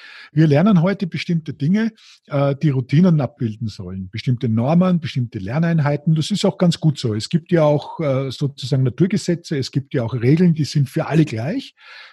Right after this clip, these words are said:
Aber wir vernachlässigen seit vielen, vielen Jahrzehnten in dieser Einheitsgesellschaft das Individuelle, das Personalisierte. Und jetzt sind wir in einer Welt, in der es eine Rolle spielt, weil wir merken, wir kommen nicht mehr voran mit den Lösungen, weil wir immer nach einer Einheitslösung suchen.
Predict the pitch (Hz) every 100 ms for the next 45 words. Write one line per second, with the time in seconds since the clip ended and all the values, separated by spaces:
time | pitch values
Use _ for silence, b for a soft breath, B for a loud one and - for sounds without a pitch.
0 | B - 196 277 269 254 220 151 - 139
1 | 139 - 170 165 - 160 160 147 131 180
2 | 180 - 165 135 120 117 135 185 185 175
3 | 147 139 117 120 139 160 - 170 160 165
4 | 180 180 156 - 147 143 120 110 98 156
5 | 208 214 B B B 147 - 139 123 120
6 | 107 101 - 151 - 208 208 B B B
7 | 151 208 - 208 196 180 156 147 131 170
8 | 151 151 147 135 104 113 117 - 104 101
9 | 123 120 147 143 180 233 - 170 156 -
10 | 151 151 143 - 135 120 120 104 147 175
11 | 165 180 170 175 196 196 220 - B B
12 | B 135 143 156 185 175 143 135 131 -
13 | 135 120 123 - 107 101 98 98 95 -